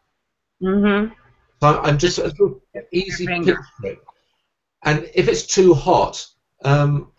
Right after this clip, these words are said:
Speaker 2: I try and put my packet tricks, um, back in the, um, in my jacket, which is drier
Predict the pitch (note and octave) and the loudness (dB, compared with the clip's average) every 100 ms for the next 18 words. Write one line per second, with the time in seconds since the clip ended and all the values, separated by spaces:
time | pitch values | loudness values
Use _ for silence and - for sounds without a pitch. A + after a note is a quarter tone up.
0 | - D3+ D3 C#3+ - F#3 F3 - F3+ D#3+ | -4 0 0 -2 -6 -2 -2 0 -4 -2
1 | D3+ C#3+ - E3+ C#3+ B2+ - A#2+ A2+ - | 0 -2 -4 -6 -6 -10 -4 -4 -4 -10
2 | - - _ - C#3+ B2+ - D3+ C#3 D3+ | -16 -20 _ -8 -4 -4 -2 -2 -2 -2
3 | C#3 C#3 C#3 C3 C#3 C3+ C3 C3+ - - | 0 0 -2 -2 2 4 4 0 -8 -2
4 | C3+ C#3+ C3+ - - E3+ - A2 - - | 4 4 4 2 2 0 0 -4 -6 -4
5 | C3+ C3+ B2 - B2+ C3 A#2+ G2 A2+ | -4 -2 -6 -4 2 2 2 0 -2